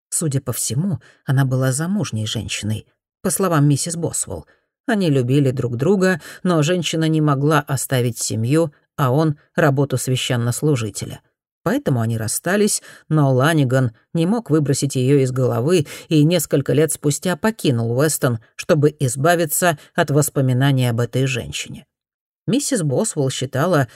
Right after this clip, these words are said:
что мистер Ланниган всё ещё тоскует по ней. Луиза расстроилась.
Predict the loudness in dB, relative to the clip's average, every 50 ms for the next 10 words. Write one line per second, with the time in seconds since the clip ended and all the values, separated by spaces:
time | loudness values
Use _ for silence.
0 | -16 _ _ -14 -4 -2 0 2 2 2 2 0 0 0 -2 -4 -2 0 0 0
1 | 0 2 0 0 0 0 0 -2 -4 _ _ _ -6 -2 0 0 0 0 -2 -4
2 | -2 -2 -2 -2 -2 -2 0 0 -2 -2 -4 -6 -6 -6 -6 -4 -6 -10 -12 _
3 | _ _ _ _ _ _ _ _ _ _ _ _ _ _ _ _ _ _ _ _
4 | _ _ _ _ _ _ -6 -4 -4 -2 -2 -2 -2 -4 -4 -4 -8 -6 -6 -4
5 | -4 -2 -4 -4 -6 -8 -10 -12 -12